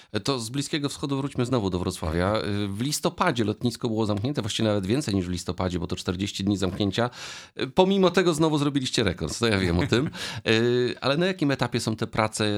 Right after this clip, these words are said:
Speaker 1: inwestycyjne, które rzeczywiście widać na lotnisku? Jak się odlatuje,
Speaker 2: Tak.
Speaker 1: to,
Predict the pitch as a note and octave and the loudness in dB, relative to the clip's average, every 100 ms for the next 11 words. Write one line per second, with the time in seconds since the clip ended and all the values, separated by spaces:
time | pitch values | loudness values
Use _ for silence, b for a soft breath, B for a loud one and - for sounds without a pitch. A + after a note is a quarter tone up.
0 | G2+ G2+ - G#2 G2 G2 G#2+ G2+ A#2 A2 | 0 -2 0 0 0 0 -4 -2 0 2
1 | G#2 - G#2 G2 - G#2 G2+ - G#2 G2+ | 0 -4 -4 -4 -4 -6 -6 -4 -2 0
2 | G#2 G#2 A#2 G#2 F#2 F#2 F#2 F#2+ E2+ F#2 | 0 0 0 0 2 2 0 0 -2 -2
3 | F2 G#2+ G2+ G2 C3 A#2+ A2 A2 | -2 0 0 0 0 -2 -2 -4